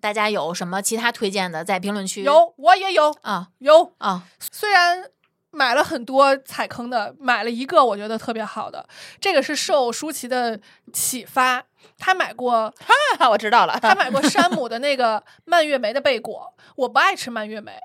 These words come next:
Speaker 1: 嗯。
Speaker 2: 所以当时它是蔓越莓和原味儿的，我就不是特别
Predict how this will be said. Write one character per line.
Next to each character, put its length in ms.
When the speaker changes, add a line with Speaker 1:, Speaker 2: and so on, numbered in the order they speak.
Speaker 1:
嗯。 240
Speaker 2:
所 180
以 220
当 160
时 200
它 240
是 260
蔓 220
越 120
莓 220
和 640
原 300
味 60
儿 140
的， 200
我 140
就 120
不 260
是 460
特 240
别 400